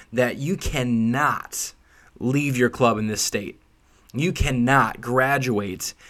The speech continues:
and leave your club in this state. You cannot think that you're being everything that God has called you to be with an apathetic P seven club. So now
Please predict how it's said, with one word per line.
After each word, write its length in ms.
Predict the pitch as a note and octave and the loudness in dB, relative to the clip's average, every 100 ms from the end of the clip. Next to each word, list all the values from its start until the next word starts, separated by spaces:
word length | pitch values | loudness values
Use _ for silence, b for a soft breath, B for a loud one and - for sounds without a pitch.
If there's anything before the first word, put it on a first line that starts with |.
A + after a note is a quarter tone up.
| B | B
and 220 | B2 B2 | -4 -2
leave 200 | B2+ B2+ | 0 0
your 140 | A#2+ A#2+ | 0 0
club 300 | - A2 G#2+ | 0 -2 -2
in 100 | G#2+ | -4
this 160 | G#2 | -6
state. 340 | - G#2 - - _ _ B B B | -6 -8 -10 -16 _ _ B B B
You 220 | - F3 | 0 2
cannot 880 | A3 - D3+ B2+ B2 D3+ A2+ A2+ - B B | 2 0 -2 0 4 4 4 -2 -8 B B
think 340 | - - D#3+ D3 | -18 -6 -6 -2
that 160 | C#3 | 0
you're 160 | C#3 C3+ | 0 0
being 240 | C#3 C#3+ | 0 -4
everything 460 | B2 C#3+ F3 F3+ F#3 | -4 0 2 2 -2
that 120 | B2+ | -2
God 200 | B2 A#2+ | -2 -2
has 80 | A2+ | -4
called 320 | - D#3 D#3+ | -6 -2 -2
you 100 | B2 | -2
to 140 | A2 - | -4 -4
be 280 | A#2+ A2+ G#2 B B - | -2 -2 -6 B B -2
with 220 | C3 C3 | 0 0
an 100 | C3+ | -2
apathetic 840 | A#2 C3+ C3 C#3 B2 A#2 G#2+ - | -4 -4 -4 -4 -2 -2 -6 -6
P 180 | - C#3 | -4 -2
seven 380 | A#2 B2 G#2+ G2+ | -2 -2 -2 -6
club. 340 | - G2+ - - _ _ _ b b - | -6 -6 -10 -18 _ _ _ b b -10
So 220 | - C#3+ | -6 -2
now 580 | C3+ C3+ G#3 F3 A2 | 0 4 8 8 8